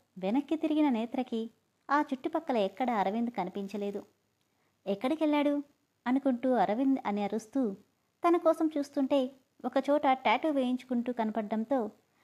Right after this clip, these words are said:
పరుగున అక్కడికి వెళ్ళి అతని పక్కకు లాగేసింది. కానీ అప్పటికే నేత్ర అరవింద్ అనే పేరు అరవింద్ గుండెల మీద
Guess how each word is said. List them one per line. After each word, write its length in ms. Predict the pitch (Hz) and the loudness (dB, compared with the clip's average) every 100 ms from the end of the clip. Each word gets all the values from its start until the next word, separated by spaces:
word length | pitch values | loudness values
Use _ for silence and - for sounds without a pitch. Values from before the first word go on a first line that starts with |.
| _ - | _ 0
పరుగున 300 | 294 370 427 | 2 4 2
అక్కడికి 340 | 302 254 247 226 | -2 -2 -4 -2
వెళ్ళి 440 | 208 240 233 233 - | 0 0 -2 -6 -6
అతని 240 | 247 277 262 | -4 -2 -2
పక్కకు 380 | 208 - 240 247 | -4 -6 -6 -4
లాగేసింది. 800 | 220 208 180 196 196 208 196 - _ _ _ _ _ - | -4 -2 -2 -2 -6 -6 -6 -10 _ _ _ _ _ -4
కానీ 260 | 196 214 220 | 0 0 -2
అప్పటికే 500 | - 247 254 269 240 | -2 -2 0 0 0
నేత్ర 420 | 202 240 - 262 | 0 -4 0 2
అరవింద్ 360 | 233 214 208 208 - | 2 2 -2 -6 -10
అనే 220 | 208 202 196 | -4 -4 -2
పేరు 420 | 202 220 220 - _ _ _ - | -2 0 0 -4 _ _ _ 2
అరవింద్ 360 | 254 302 339 220 | 2 4 4 2
గుండెల 360 | 214 262 302 | 0 2 2
మీద 200 | 254 233 | 2 0